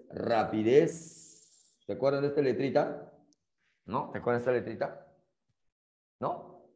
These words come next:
¿Seguros? Ya, eh, por si acaso, ¿ya? Ahí está. <laughs> Ya, muy bien, ahí está. Eh, muy bien, Nelson, muy bien, muy bien. Esta letrita que está por acá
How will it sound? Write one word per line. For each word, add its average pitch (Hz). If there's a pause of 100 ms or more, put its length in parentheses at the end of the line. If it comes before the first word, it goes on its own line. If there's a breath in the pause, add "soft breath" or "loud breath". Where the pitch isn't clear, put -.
(120)
¿Seguros? 120 (920)
Ya, 117
eh, 107
por 123
si 117
acaso, 110
¿ya? 107
Ahí 107
está. 92 (1600)
<laughs> 117 (440 loud breath)
Ya, 98
muy 113
bien, 107
ahí 104
está. 92 (280 soft breath)
Eh, 127
muy 160
bien, 165
Nelson, 117
muy 120
bien, 110
muy 113
bien. 104 (320 loud breath)
Esta 151
letrita 151
que 120
está 127
por 131
acá 104